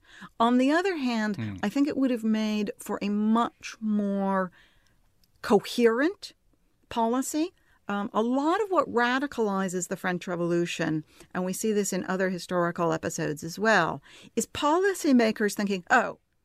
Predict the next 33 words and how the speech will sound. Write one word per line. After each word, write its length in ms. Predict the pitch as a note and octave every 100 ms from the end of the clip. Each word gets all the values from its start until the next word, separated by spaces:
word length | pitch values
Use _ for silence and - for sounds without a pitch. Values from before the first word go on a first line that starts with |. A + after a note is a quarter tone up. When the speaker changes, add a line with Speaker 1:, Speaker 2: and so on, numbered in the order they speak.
| _
Speaker 1:
well, 420 | - G3 G#3 C4 - _ -
that 200 | A#3+ -
didn't 280 | F#3 - E3+
work. 340 | F#3 B3+ - _ _ _ -
Why 280 | F3+ F#3
don't 180 | G#3+ A#3
we 80 | A#3+
try 240 | A#3+ C#4
this?" 420 | D4+ - - - - _ _ _ -
And 240 | F3 E3+
then 220 | F3+ F3+ E3+
they 100 | E3
try 240 | - F3+
something 340 | - F#3 F#3+
for 140 | F#3+ F#3+
a 40 |
couple 200 | F#3+ F#3+
of 60 | G3
months 320 | G#3 D4 -
and 100 | F3
that 140 | E3 -
doesn't 280 | D#3+ -
work. 220 | E3+ G#3+ C#4+
And 140 | G3 F3+
they 60 |
say, 120 | F3 -
"Okay, 420 | A#3 A#3+ B3 B3 - -
let's 200 | A3+ -
try 220 | B3+ A#3+
this." 440 | A#3 - - - - _ - -
And 80 | G#3+
that's 180 | C4 -
a 140 | G#3